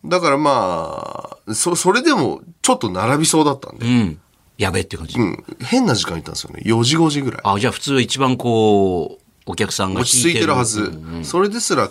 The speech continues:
Speaker 1: 海外の人もいたし、ちょっと混みそうなイメージがあったんで、
Speaker 2: へー。
Speaker 1: 結構やばかった。
Speaker 2: いや、だから海外の人から見たら今本当に日本は、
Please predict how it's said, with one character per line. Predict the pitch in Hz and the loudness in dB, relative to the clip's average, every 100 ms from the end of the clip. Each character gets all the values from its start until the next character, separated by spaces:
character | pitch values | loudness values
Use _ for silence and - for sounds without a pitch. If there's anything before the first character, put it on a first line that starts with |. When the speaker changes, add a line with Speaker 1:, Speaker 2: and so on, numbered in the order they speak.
| - | -4
Speaker 1:
海 | - 131 | -2 0
外 | 104 | 0
の | 90 | -2
人 | 87 90 | -6 -6
も | 90 | -6
い | |
た | 87 | -4
し、 | 92 - | -4 -2
ち | 135 | -2
ょ | |
っ | |
と | 127 85 | -4 -12
混 | - 98 | -8 -4
み | 120 | 0
そ | - 175 | 2 4
う | 117 | 4
な | 92 | 4
イ | |
メ | 110 131 | 2 2
ー | |
ジ | 87 | 0
が | - | -6
あ | |
っ | |
た | 95 | -4
ん | |
で、 | 92 | -2
Speaker 2:
へ | 98 104 104 52 - | -2 -4 -6 -8 -12
ー。 | - - - - | -14 -14 -16 -12
Speaker 1:
結 | - 143 | -6 -4
構 | 78 | -4
や | 73 | -4
ば | 80 | -4
か | 78 | -6
っ | 58 | -4
た。 | 117 | -4
Speaker 2:
い | |
や、 | - | -4
だ | 110 | -4
か | 98 | -2
ら | 80 | 0
海 | 117 127 | 2 2
外 | 95 | 2
の | |
人 | 85 90 | -2 -4
か | |
ら | 92 | -2
見 | 104 | 0
た | 107 | -2
ら | |
今 | 90 98 | 0 -2
本 | 80 92 | -2 -4
当 | 98 | -2
に | 95 | -2
日 | 95 | 0
本 | 101 | 0
は、 | 85 92 78 | 0 0 0